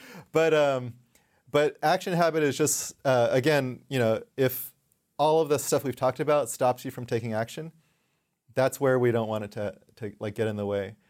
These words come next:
We wanna be in the habit of actually taking action every single day. And so execution could be one way it looks. Again, a caveat is this could be taken too far where it's like everything has to be about taking action and execution and productivity.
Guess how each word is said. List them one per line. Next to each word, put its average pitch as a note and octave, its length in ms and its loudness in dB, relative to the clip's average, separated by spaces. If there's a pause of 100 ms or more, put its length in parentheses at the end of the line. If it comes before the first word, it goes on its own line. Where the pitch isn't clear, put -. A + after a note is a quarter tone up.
(120)
We A2+ 80 -4
wanna C3 260 0
be C3+ 220 -2
in A#2+ 140 -4
the A2 100 -2
habit A2 340 0
of G2+ 160 -2
actually A#2 380 -6
taking A2 300 -8
action G#2+ 380 -10
every G#2 240 -6
single G#2 280 -8
day. G2 300 -8 (400)
And A2+ 120 -10
so A#2+ 120 0
execution D3 760 -2
could C3+ 100 -6
be C#3 100 0
one C3+ 380 -2
way B2+ 220 4
it - 400 -6
looks. B2 340 -4 (880)
Again, C3+ 240 2
a B2 40 -2
caveat D#3+ 480 2
is C3 240 2
this C#3+ 200 0
could C3 200 -2
be B2 360 2
taken A#2 320 -2
too D3 240 -2
far C#3+ 340 2
where A#2+ 140 4
it's - 100 -2
like A2+ 240 -2
everything C#3+ 400 0
has C3+ 240 -4
to C3+ 80 -4
be B2+ 140 2
about A#2+ 260 2
taking B2+ 260 -4
action A#2+ 380 -4
and A2+ 180 -6
execution B2 640 -6
and A2 300 -8
productivity. A2 720 -4